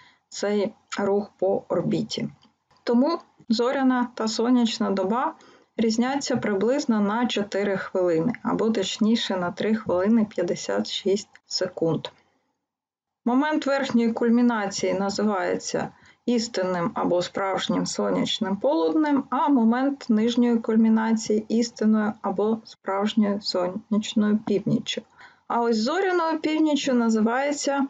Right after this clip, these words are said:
момент верхньої кульмінації точки весняного рівнодення. Зверніть увагу, у Сонця верхня кульмінація — це полудень, а у точки весняного рівнодення верхня кульмінація — це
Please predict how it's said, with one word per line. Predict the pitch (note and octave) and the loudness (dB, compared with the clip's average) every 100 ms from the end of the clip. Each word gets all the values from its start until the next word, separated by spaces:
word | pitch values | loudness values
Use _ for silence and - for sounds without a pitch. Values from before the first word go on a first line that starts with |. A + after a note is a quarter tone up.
| - | 0
момент | A#3 A3+ A3+ A#3+ C4+ C4 - _ | 2 4 2 4 2 0 -8 _
верхньої | A#3+ A3 A3 B3+ C4 C4+ | 0 0 2 4 4 0
кульмінації | - G#3+ G3+ G3 G3+ A3+ - C4 | -2 0 2 0 0 -2 0 0
точки | B3 G3+ G3+ - A#3 | 0 -2 -2 -2 0
весняного | A3+ A3 G3+ F#3 F#3 G3 G#3 | 0 0 0 0 -2 -2 -2
рівнодення. | G3+ G3+ G#3 G3 - F3 - - - - - _ _ | 0 0 0 0 -2 0 -2 -2 -10 -20 -20 _ _
Зверніть | G#3+ A#3+ C4 D#4 C#4 | -2 2 2 2 2
увагу, | A3+ G3+ F3+ C#3 - | 2 2 0 -4 -4
у | - | -4
Сонця | A3 - A3 F3 F3 F3+ - | -2 -2 -2 -2 -4 -6 -6
верхня | F3 G#3 G#3 - F3 | -4 -4 -4 -4 -4
кульмінація — | - F#3+ G3 G3+ F#3 G#3+ - - D#3 - - | -4 -2 0 0 0 -4 -4 -4 -4 -6 -12
це | - F#3+ D#3 - | -8 -4 -4 -2
полудень, | G#3 B3+ D#4 E4 F4 - - - - _ | 0 0 0 -2 -2 -6 -18 -20 -20 _
а | A3+ A#3 | -4 0
у | G#3 - | 0 0
точки | - G#3 G3+ - F3+ | -2 -4 -4 -4 -2
весняного | F#3 - G3+ F3+ E3 E3+ | 0 0 0 0 -2 -2
рівнодення | F3+ F3+ F#3 G3 A#3+ D#4 E4 | 0 0 -2 -2 0 2 2
верхня | D#4+ D4+ D4+ D#4 C#4 | 0 0 -2 0 0
кульмінація — | C#4 C4+ C#4 C4+ C4 C4 C4 - B3 A#3+ | 0 2 4 4 2 0 -2 -2 -2 -2
це | - A3 G#3+ | -4 -4 -2